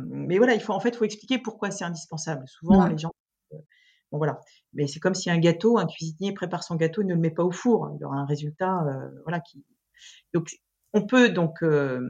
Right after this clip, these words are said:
Speaker 1: se, on peut se former, euh, à, de façon assez facile, je trouve, et puis avoir des résultats, euh,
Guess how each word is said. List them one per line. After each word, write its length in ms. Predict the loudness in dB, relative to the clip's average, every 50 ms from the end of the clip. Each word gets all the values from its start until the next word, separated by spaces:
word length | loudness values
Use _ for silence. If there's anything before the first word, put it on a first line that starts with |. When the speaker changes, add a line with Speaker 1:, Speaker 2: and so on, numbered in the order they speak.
| -10 -12 -16 -16 -14
Speaker 1:
se, 600 | -14 -14 -14 -10 -6 -4 -4 -4 -4 -4 -6 -8 -8 -8 -8 -8 -10 -12 -14 -18 -20 -20 _ -20 -20 _ _ _
on 80 | -6 -4
peut 140 | -2 -2 -2
se 140 | -2 -2 -2
former, 540 | -2 -2 -2 0 0 0 0 -2 -4 -8 _ _ _ _ _ _ _ _ _ _ -8 -2
euh, 140 | 0 0 2
à, 120 | 2 0
de 100 | 0 -2
façon 400 | 0 0 -2 0 0 0 2 2
assez 220 | 2 2 0 -2 0
facile, 440 | 0 0 0 0 0 0 0 0
je 120 | -2 -4 -8
trouve, 360 | -10 -8 -6 -6 -4 -4 -6 -8 -8 _ _ _ _ _ _ _
et 140 | -4 -4 -4
puis 120 | 0 2
avoir 200 | 2 4 4 4
des 80 | 4 4
résultats, 640 | 4 4 2 2 0 -2 -2 -2 0 0 2 2 2
euh, 800 | 0 0 0 -2 -2 -4 -4 -6 -6 -8 -8 -8 -10 -10 -10 -12